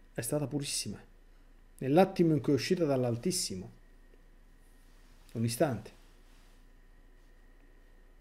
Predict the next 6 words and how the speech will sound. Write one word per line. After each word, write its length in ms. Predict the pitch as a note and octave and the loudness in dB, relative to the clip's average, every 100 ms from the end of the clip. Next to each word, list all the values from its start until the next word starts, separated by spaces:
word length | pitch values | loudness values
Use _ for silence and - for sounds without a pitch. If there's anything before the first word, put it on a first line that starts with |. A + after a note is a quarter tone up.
| - - - - - - - - - - - - - - - - - - - - - - - - | -20 -20 -20 -20 -20 -20 -20 -20 -20 -20 -20 -20 -20 -20 -20 -20 -20 -20 -20 -20 -20 -20 -20 -10
E 160 | - D#3+ | 2 2
poi 280 | - F#2+ F#2+ - - - - - - - - - - - - - - - - - - | 2 -10 -12 -16 -20 -20 -20 -20 -20 -20 -20 -20 -20 -20 -20 -20 -20 -14 -10 -10 -4
succede 480 | - C3 D#3 D3+ C#3+ | 0 4 8 10 10
quello 180 | C#3 | 10
che 140 | C3 C3 | 8 6
succede. 540 | B2+ A#2+ A#2 G2+ - | 2 -2 -2 -4 -8